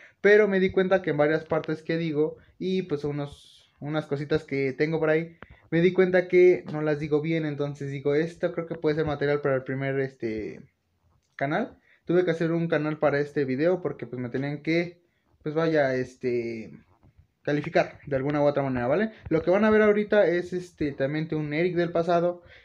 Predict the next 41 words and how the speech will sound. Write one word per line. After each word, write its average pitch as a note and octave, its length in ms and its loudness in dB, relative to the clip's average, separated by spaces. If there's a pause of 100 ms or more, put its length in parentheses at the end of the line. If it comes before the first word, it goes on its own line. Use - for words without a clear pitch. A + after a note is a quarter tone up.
(100)
comentándoles F3 600 -2
qué D3 140 0
pedo, A#2+ 240 -2
¿vale? F3+ 220 2
Porque C3+ 360 -4
si D3 240 -6
se, C#3+ 180 0
ahorita D3 220 2
van E3 140 2
a D#3+ 40 0
ver, E3 120 0
van E3 80 0
a D#3 40 -2
decir, D#3 160 -2
"Ah, G3 80 -4
chinga, B3 220 -2
no A#3 100 0
entiendo, C4 320 0
¿qué, A#3+ 160 -6
qué - 60 -20
está A#3+ 140 -2
haciendo?". A3+ 340 0
Ah, B2+ 140 0
bueno, C#3+ 320 -4 (320)
ahí A#2+ 160 -8
te B2 80 -4
voy C3+ 100 0
a D3 40 2
explicar, C3 400 -6
¿sale? F3 280 -2 (300)
Nada D#3+ 160 -2
más E3 260 -2
era E3 200 0
por B2+ 180 -4
si - 160 -16
te B2+ 100 -10
sacas D3 300 -2
de D#3+ 80 0
onda, G#3 320 -2
pues - 140 -12
sí. A#2+ 200 -8